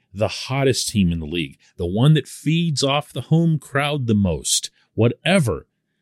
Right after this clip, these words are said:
We have witnessed it throughout this season, never mind over the man's full tenure. We have witnessed it this season when,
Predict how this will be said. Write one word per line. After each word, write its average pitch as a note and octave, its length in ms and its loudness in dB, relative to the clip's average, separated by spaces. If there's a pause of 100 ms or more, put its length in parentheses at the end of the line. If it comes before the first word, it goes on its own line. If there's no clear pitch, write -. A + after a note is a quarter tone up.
(140)
We D3 680 4
have C3+ 720 -2 (500)
witnessed A2+ 600 2
it D#2 180 -10 (240)
throughout C#3 600 2
this G#3+ 200 4
season, E2+ 440 0
never D3 240 4
mind D3 340 2
over G2+ 240 0
the F2 80 -6
man's F2 340 -8
full F2 240 -12
tenure. C3 520 2 (260)
We A2+ 140 2
have B2 120 0
witnessed D3+ 400 -2
it G2+ 300 -6
this G#3+ 340 2 (300)
season G2+ 500 -2 (300)
when, F3+ 480 4